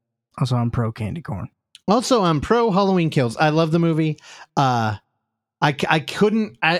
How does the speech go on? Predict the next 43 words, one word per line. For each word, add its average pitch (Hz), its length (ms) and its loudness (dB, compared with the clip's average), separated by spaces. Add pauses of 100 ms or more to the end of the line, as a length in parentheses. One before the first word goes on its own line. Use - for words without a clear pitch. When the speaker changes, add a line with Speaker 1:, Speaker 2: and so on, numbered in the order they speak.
Speaker 2:
I 196 80 2
don't 330 180 0
even 269 140 0
know 214 140 2
if 190 80 0
I - 20 4
wanna 175 200 2
recommend 135 420 0
it. 110 140 -4
Honestly, 202 520 0
my, 160 460 0 (520)
I 156 120 2
feel 185 260 0
like 147 200 0
I'm 123 100 2
in 117 80 0
high 156 200 2
school, 113 460 -2
and 143 180 2
my 139 260 0
dream 147 360 2
would 127 140 0
be 127 80 2
that 120 140 0
everybody 120 260 2
fucking 123 360 -2
hates 143 280 -2
this 127 220 -2
movie. 101 420 -2 (260)
And 151 180 2
then 135 80 2
it 135 100 -2
can 143 140 2
be 135 160 2
my 131 260 2
thing 143 400 0 (100)
where 123 120 2
I'm 117 100 0
like, 110 240 -2
"I 170 200 2
love 156 260 2
Halloween 135 440 2
Kills." 113 360 -2